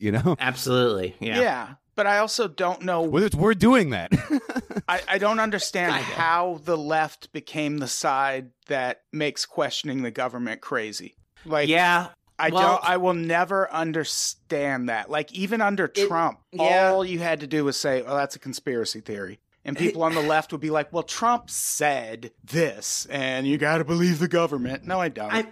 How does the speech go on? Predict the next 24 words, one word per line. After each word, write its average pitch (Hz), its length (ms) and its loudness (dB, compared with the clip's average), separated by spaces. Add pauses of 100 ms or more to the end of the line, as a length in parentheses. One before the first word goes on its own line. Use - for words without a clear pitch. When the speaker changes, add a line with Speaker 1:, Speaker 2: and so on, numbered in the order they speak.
(300)
Speaker 3:
No, 190 120 0
Speaker 2:
I 220 40 6
mean, 240 140 4
Speaker 3:
you 240 60 0
Speaker 2:
on 233 120 2
a 226 60 4
Speaker 3:
don't. 185 180 -8
Speaker 2:
broad 240 720 4 (160)
scale, 208 680 2
like, 156 720 2
you 160 120 0
know, 139 200 2
talking 135 240 -12
Speaker 3:
Cons- 147 220 0
Speaker 2:
about 143 400 2
the 147 100 2
large, 143 400 2 (280)
like, 190 200 2
I 190 140 4
get 170 500 2
it 135 600 2 (340)
because 151 920 2 (120)
the 139 460 4
l-, 139 160 0